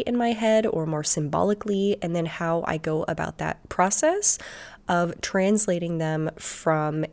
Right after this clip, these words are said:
a concept into, um, a realistic portrayal through a painting.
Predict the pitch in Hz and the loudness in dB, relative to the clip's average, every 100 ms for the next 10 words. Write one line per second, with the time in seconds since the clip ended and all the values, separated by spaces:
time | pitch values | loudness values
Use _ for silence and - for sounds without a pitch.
0 | 160 156 156 156 - - 180 190 226 - | -4 -4 -2 -4 -6 -4 2 4 4 2
1 | 269 294 - - - 180 175 170 - - | 2 -2 -4 -14 -4 -2 0 0 -2 -2
2 | 170 160 160 160 - - - - - 160 | 0 2 2 0 -4 -20 -20 -18 -6 -4
3 | 147 151 165 156 147 160 156 196 190 175 | -4 -4 0 0 0 -2 0 4 4 4
4 | 160 - - 151 - - - - 170 - | 2 2 2 0 -2 -12 -18 -2 0 2
5 | 160 147 147 - - - - - - - | 0 0 -2 -4 -8 -8 -8 -10 -10 -8
6 | - | -8